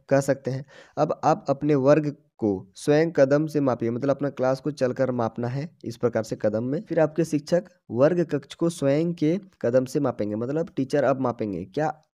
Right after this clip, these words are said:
आप दोनों के माप समान हैं?" तो नहीं। क्यों नहीं? क्योंकि आपके शिक्षक के कदम ज़्यादा बड़ा-बड़ा होगा, है ना, और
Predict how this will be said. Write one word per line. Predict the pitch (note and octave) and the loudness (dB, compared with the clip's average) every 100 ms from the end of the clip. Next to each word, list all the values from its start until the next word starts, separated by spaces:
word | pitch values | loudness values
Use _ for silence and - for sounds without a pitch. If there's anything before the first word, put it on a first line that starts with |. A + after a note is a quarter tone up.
| - | -2
आप | C3+ D#3 | -2 -2
दोनों | C3 A#2 B2 D3 | -4 -2 0 0
के | E3+ D#3+ | -2 -2
माप | C#3 D3 D3 | 0 -2 -4
समान | - A#2+ C3+ D3 | -4 -2 -2 -2
हैं?" | E3+ A2+ - _ _ - | -2 -4 -10 _ _ -8
तो | D3 G#3+ - _ | -6 -6 -12 _
नहीं। | A2+ A#2+ B2+ A2 F#2 - | -4 -4 -2 -6 -8 0
क्यों | E3 | 2
नहीं? | F3 E3+ F#3 F#3 | 2 2 0 -2
क्योंकि | D3+ A#2 D#3 D3+ - - _ - | -4 -2 -4 -6 -10 -20 _ -10
आपके | G#2 - | -6 -8
शिक्षक | B2 A#2+ - C3+ | -6 -8 -4 -6
के | - C3+ | -4 -2
कदम | B2 A#2 E3 G3 - _ _ | -2 0 -2 -4 -12 _ _
ज़्यादा | G#2+ A2+ G#2+ B2 A2 - - | -2 2 2 0 -4 -12 -16
बड़ा-बड़ा | G#2 A2 A2 A#2+ B2 | -6 0 4 4 4
होगा, | A#2 G#2+ | 2 -4
है | A#2+ E3 | -2 0
ना, | C#3+ - | -2 -2
और | G2 | -10